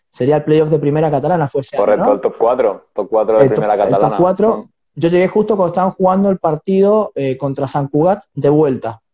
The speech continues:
Speaker 2: Sí,
Speaker 1: Yo
Speaker 2: no
Speaker 1: lo
Speaker 2: lo
Speaker 1: fui a ver ese
Speaker 2: recuerdo eso.
Speaker 1: partido. No, yo sí, yo sí me lo acuerdo, yo sí me acuerdo.
Speaker 2: <laughs> Yo
Speaker 1: Yo sí me
Speaker 2: recuerdo
Speaker 1: lo
Speaker 2: el top
Speaker 1: acuerdo porque
Speaker 2: cuatro, pero no recuerdo el partido ese que, que acabas de comentar.
Speaker 1: No, yo sí me lo acuerdo porque fue un partidazo y la verdad que yo entré a la cancha, estaba lleno el, el, el, el Jack March y me quedé impresionado por el nivel de ustedes, ¿no? Era,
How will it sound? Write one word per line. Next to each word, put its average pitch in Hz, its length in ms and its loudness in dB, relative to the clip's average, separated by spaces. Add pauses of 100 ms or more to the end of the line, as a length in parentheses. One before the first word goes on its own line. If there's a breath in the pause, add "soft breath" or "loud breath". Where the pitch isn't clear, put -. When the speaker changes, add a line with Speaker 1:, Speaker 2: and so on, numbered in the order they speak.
(160)
Speaker 2:
Sí, 101 120 -2
Speaker 1:
Yo 92 60 0
Speaker 2:
no 92 80 4
Speaker 1:
lo 95 40 4
Speaker 2:
lo 95 60 0
Speaker 1:
fui - 80 4
a - 60 4
ver 98 60 2
ese 92 100 2
Speaker 2:
recuerdo 92 280 2
eso. 113 160 -4
Speaker 1:
partido. 180 360 -2
No, 131 180 2
yo 127 80 2
sí, 147 180 -2
yo 139 100 2
sí 147 120 -2
me 139 60 0
lo 123 40 0
acuerdo, 113 260 -2
yo 113 60 -4
sí - 100 -6
me 113 100 -4
acuerdo. 120 320 -4
Speaker 2:
<laughs> - 340 -14
Yo - 80 4
Speaker 1:
Yo 131 80 6
sí 143 100 4
me 143 60 4
Speaker 2:
recuerdo - 0 -
Speaker 1:
lo 135 60 4
Speaker 2:
el - 0 -
top 147 40 4
Speaker 1:
acuerdo 156 240 2
porque 139 160 4
Speaker 2:
cuatro, 151 180 4
pero 131 140 6
no 131 100 0
recuerdo 131 320 2
el 113 80 -2
partido 110 320 0
ese 110 160 -2
que, 101 260 -2
que 104 60 -4
acabas 104 240 -2
de 104 80 -2
comentar. 92 440 -8 (720)
Speaker 1:
No, 147 200 0
yo 147 80 2
sí 156 80 -4
me 147 60 -2
lo 147 80 0
acuerdo 156 180 0
porque 139 180 0
fue 147 100 -4
un 139 60 -6
partidazo 147 600 -2
y 135 80 0
la 123 100 0
verdad 131 200 0
que 139 80 -2
yo 135 160 2 (100)
entré 127 300 -2
a 151 60 2
la 143 120 2
cancha, 151 300 -4
estaba 131 300 -2
lleno 147 260 2
el, 127 300 -2
el, 120 220 -10
el, 117 340 -8
el 117 80 -10
Jack 127 140 -4
March 147 400 -4 (500)
y 131 80 -6
me 113 120 0
quedé 113 140 -4
impresionado 139 460 0
por 143 100 0
el 123 100 0
nivel 127 220 0
de 139 60 2
ustedes, 123 360 0
¿no? 151 260 0
Era, 143 200 2